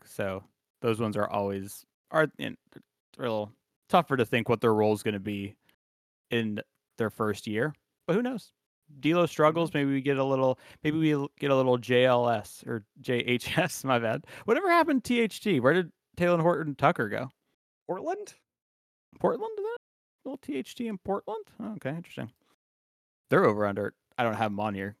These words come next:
Speaker 1: 'cause I couldn't make a, a convincing argument. Very low, <laughs> obviously.
Speaker 2: Utah.
Speaker 1: Ah.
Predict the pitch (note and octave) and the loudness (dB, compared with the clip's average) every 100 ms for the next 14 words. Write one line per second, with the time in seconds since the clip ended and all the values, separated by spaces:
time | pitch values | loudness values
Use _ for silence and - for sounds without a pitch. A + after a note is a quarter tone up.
0 | - G#2+ G2+ G2 G#2+ F2+ - G#2 - - | -10 -8 -6 -4 -6 -6 -10 -8 -8 -12
1 | - - G#2 G#2+ G#2+ - G2+ G#2 G2+ G2 | -20 -12 -12 -8 -10 -8 -4 -4 -4 -8
2 | - - - C3 G#2 G2 B2 B2+ - B2+ | -14 -20 -4 -2 -2 -4 -8 -8 -8 -8
3 | B2 - - - _ _ - C#3 G3+ - | -8 -8 -10 -10 _ _ -6 2 2 4
4 | A#2 G2 - _ _ _ _ _ _ _ | 0 -2 -6 _ _ _ _ _ _ _
5 | _ _ A#2+ B2+ E3+ A2+ - | _ _ -2 0 2 0 -4